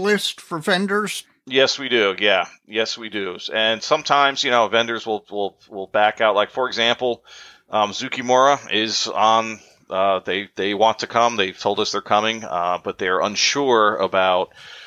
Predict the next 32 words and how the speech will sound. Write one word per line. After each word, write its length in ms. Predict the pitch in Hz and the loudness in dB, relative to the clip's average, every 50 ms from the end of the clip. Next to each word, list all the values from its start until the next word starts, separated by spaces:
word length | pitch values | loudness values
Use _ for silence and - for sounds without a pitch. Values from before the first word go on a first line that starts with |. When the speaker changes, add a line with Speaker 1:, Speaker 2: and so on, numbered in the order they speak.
| - - _ _ _ _ _ _ _ _ _ _ | -20 -20 _ _ _ _ _ _ _ _ _ _
Speaker 2:
if 120 | - 104 - | -6 -6 -4
covid 440 | - - 123 123 113 110 113 104 101 | 0 2 2 2 4 2 2 0 0
rears 340 | 104 107 104 104 101 - | 0 0 2 0 0 -2
its 100 | 101 - | -2 0
ugly 280 | 113 104 101 95 95 87 | 0 0 0 0 -4 -2
head 160 | 95 110 110 107 | 0 2 2 2
again 320 | 98 87 87 87 90 85 | 0 -2 -6 -6 -6 -6
and 140 | 85 90 87 | -8 -6 -4
what 160 | 92 90 - | -4 -4 -2
Japan 380 | - 95 - - 101 98 101 98 | -4 -4 -2 0 2 2 2 0
Speaker 1:
Sure. 60 | 92 | -2
Speaker 2:
will 80 | 87 87 | -6 -8
do. 380 | - 87 90 90 90 87 87 87 - - - _ | -6 -6 -4 -4 -2 -4 -6 -8 -12 -20 -10 _
Um, 380 | 87 90 90 92 87 87 87 | 0 2 2 2 2 0 -2
so 640 | - - - 95 90 92 90 90 90 87 87 87 - _ _ _ _ _ _ _ _ - - - | -4 -2 0 0 0 0 0 0 -2 -4 -4 -6 -10 _ _ _ _ _ _ _ _ -16 -6 -4
I 120 | 92 95 | -4 -4
told 420 | - - - 120 113 107 104 95 | -4 -4 0 2 2 2 2 2
them 240 | 101 104 104 104 95 | 4 4 4 4 2
that 140 | 92 92 - | 0 -4 -2
they, 260 | - 95 92 92 87 - - | 0 0 0 0 -2 -8 -12
you 100 | - 98 | -8 -4
know, 240 | 92 87 85 85 - - | -2 -2 -2 -2 -4 -6
they 120 | 87 87 | -6 -2
have 200 | 90 98 98 90 | 2 2 2 2
until 260 | 98 95 - 110 95 | 0 -2 0 0 0
May 560 | 95 95 98 98 95 92 92 92 90 87 - _ _ - | 0 0 0 0 2 2 2 0 -2 -4 -8 _ _ -6
to, 140 | - 101 85 | -4 -4 -4
to 180 | - - 87 | -2 -4 -4
pay 220 | - - 95 95 92 | 0 2 2 2 2
for 120 | - 104 | 0 -2
their 120 | 90 87 - | -4 -4 -4
tables, 600 | - - 101 98 95 87 87 87 87 - - | -2 0 0 0 0 0 -2 -2 -2 -4 -6